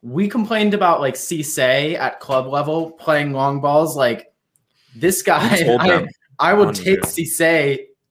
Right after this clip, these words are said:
Speaker 1: playing long balls over Kyrgiakos playing long balls. And, like,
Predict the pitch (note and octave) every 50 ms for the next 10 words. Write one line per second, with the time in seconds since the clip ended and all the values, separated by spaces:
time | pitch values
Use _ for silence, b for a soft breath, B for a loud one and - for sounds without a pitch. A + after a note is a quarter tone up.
0 | _ C#3+ _ - E3 D#3+ D3+ D3 C#3+ C#3 C#3 C#3 C#3+ C#3+ C3+ C3 C#3 C#3 C3 B2+
1 | C3 B2+ A#2+ A#2+ A#2 - - - C#3 C3+ B2+ B2 B2 C3 C3 - B2+ A2+ A2 -
2 | - A#2+ A2+ A2 G#2 G2+ G#2 G#2 G2+ G2+ G2 G2 G#2 G2 F#2 F#2 F#2 F#2 - -
3 | _ _ _ _ _ _ _ _ _ - D3 D3+ D3+ D3 D3 D3 C#3 C#3 C3+ -
4 | -